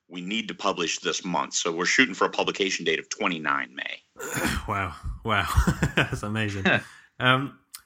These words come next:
Speaker 2: so we will get into more into the detail of sort of your process and, uh, and the books and everything. But, uh, b-, before we do that, I just wanna get into the big whoop. I do wanna sort of jump ahead and go straight in with mine because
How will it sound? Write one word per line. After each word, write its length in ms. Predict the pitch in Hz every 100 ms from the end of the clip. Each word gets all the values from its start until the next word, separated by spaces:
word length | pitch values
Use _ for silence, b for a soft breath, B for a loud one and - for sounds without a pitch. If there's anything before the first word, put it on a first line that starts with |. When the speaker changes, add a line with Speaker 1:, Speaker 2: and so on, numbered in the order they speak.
| -
Speaker 2:
so 160 | 147
we 80 | 147
will 180 | 165 170
get 100 | 151
into 380 | 139 - 139 120 - 127
more 200 | 127 123
into 120 | 113
the 40 |
detail 340 | 107 123 113 104
of 80 | 95
sort 180 | 104
of 40 | 101
your 80 | 92
process 540 | 110 101 104 95 -
and, 260 | 95 87 92
uh, 220 | 90 92 _
and 120 | 95 98
the 60 |
books 320 | 98 95 -
and 80 | 104
everything. 300 | 98 92 95
But, 120 | 107
uh, 180 | 117 110 - -
b-, 80 | 113 -
before 220 | 127 151
we 80 | 135
do 100 | 139
that, 60 | 95
I 20 |
just 120 | 98
wanna 140 | 143 135
get 100 | 127
into 140 | 120
the 60 | 107
big 240 | 120 113
whoop. 100 | 110
I 60 | 113
do 160 | 143 156
wanna 160 | 156
sort 220 | 147 147
of 60 | 123
jump 200 | 139 123
ahead 260 | 123 123 101 b b 113
and 80 | 113
go 80 |
straight 220 | 113 143 127
in 80 |
with 140 | 113 107
mine 280 | 120 104 95
because 640 | 101 - 143 95 104 -